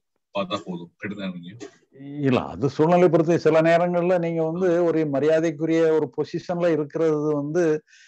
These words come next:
Speaker 2: எல்லாருக்கும் அவசியமா இருக்குன்னு வச்சுடுங்களேன். அப்போ நீங்க
Speaker 1: ம்ஹும்.
Speaker 2: உங்களை வந்து மரியாதையா நடத்த வேண்டியதும் அவங்களுடைய
Speaker 1: ஆ.
Speaker 2: கடமை.
Speaker 1: ஓகே.
Speaker 2: அஹ், அவ-, அந்த, அந்த கடமையை நம்ம establish பண்றதுக்கு என்ன உண்டோ அதை பண்ணணும்.
Speaker 1: ஓகே.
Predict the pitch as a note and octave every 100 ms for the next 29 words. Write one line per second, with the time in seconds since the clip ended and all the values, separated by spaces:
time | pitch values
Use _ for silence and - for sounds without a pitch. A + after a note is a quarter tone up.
0 | _ B2 C3 D3 D#3+ D#3+ D3+ D3+ D3+ E3+
1 | E3 D#3+ C#3 D#3+ C3+ C3 A2+ G#2+ G2+ G2
2 | F#2 D3+ D#3 D#3 D3+ D3 D3 D3+ E3+ E3+
3 | C#3 D#3 D#3+ E3+ E3 D3+ D3+ F3+ E3+ E3+
4 | E3 D#3+ G3+ G#3+ G3 - _ D#3 F3 E3+
5 | D#3+ D#3+ A2+ C#3 C#3+ B2+ - _ _ _
6 | _ - C3+ C3 C3 B2+ B2+ A#2+ C3+ C#3
7 | C3+ C#3 C3+ C3 C3 D3 E3 - D3 F#3
8 | G3+ G#3 F#3+ F3 D#3+ D#3+ F3+ F3+ E3 E3
9 | E3 D#3+ E3 D#3 D#3+ F#3 D3+ C3+ E2+ E2
10 | - _ _ _ _ _ _ G#2+ -